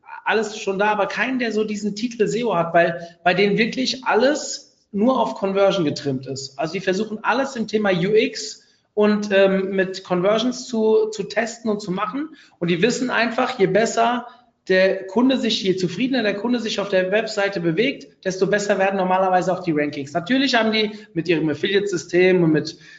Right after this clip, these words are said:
mit, äh, der Tatsache, dass ja die anderen Leute die Produkte online stellen und auf Basis ihrer Produktoptimierung dann natürlich auch besser bei Amazon dastehen, dass das automatisch auch einzahlt auf die Suchmaschinenoptimierung dieser Plattform.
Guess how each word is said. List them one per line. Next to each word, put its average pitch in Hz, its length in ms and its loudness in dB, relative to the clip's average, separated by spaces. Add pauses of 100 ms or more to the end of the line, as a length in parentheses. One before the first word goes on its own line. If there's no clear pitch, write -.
(140)
mit, 160 300 -2
äh, 160 340 2
der 165 220 4
Tatsache, 175 420 0
dass 170 160 2
ja 170 140 4
die 165 280 -2
anderen 180 380 2
Leute 180 320 2
die 180 80 -2
Produkte 202 720 0
online 202 380 0
stellen 202 400 2
und 180 80 -2
auf 170 180 -2
Basis 185 580 2 (300)
ihrer 170 500 4
Produktoptimierung 214 1500 0 (380)
dann 170 160 2
natürlich 185 300 2
auch - 80 0
besser 190 280 2
bei 175 160 2
Amazon 202 280 0
dastehen, 196 340 2
dass 185 160 0
das 170 160 -8
automatisch 196 720 0
auch 185 160 0
einzahlt 185 480 -2
auf 180 160 -2
die 180 260 -6
Suchmaschinenoptimierung 196 920 -4
dieser 180 200 -2
Plattform. 196 420 -4